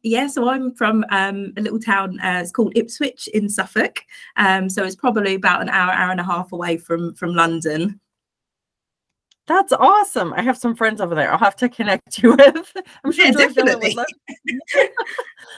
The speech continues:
Speaker 2: <laughs> All right,
Speaker 1: <laughs>
Speaker 2: awesome. Well, we're gonna jump in so people get to know a little bit more about you. On these, this little featured episode we've been doing this month,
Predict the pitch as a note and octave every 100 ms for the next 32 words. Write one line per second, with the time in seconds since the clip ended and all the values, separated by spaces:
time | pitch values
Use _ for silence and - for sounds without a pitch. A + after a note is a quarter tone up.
0 | - - D4 C4 F4 A3+ - A3 C#4+ C4
1 | G3 D3+ _ _ _ B3+ B3 E4 A4 G#4
2 | D#4+ F#3+ - F#3 - C4 C4+ C#4+ C4 D#4
3 | D#4+ C4+ - B3+ A#3 A#3 A#3+ - B3 A#3
4 | A3+ G#3+ G3+ G3+ - F3+ F#3 G3 F#3+ F3+
5 | F3+ G3 G#3 G#3+ F3+ F#3+ A3+ B3+ - -
6 | F3 B3 - A3+ F#3+ - A3+ - F3 E3
7 | - - F3+ E3+ E3 F3 F3+ F3+ F3 E3
8 | - E3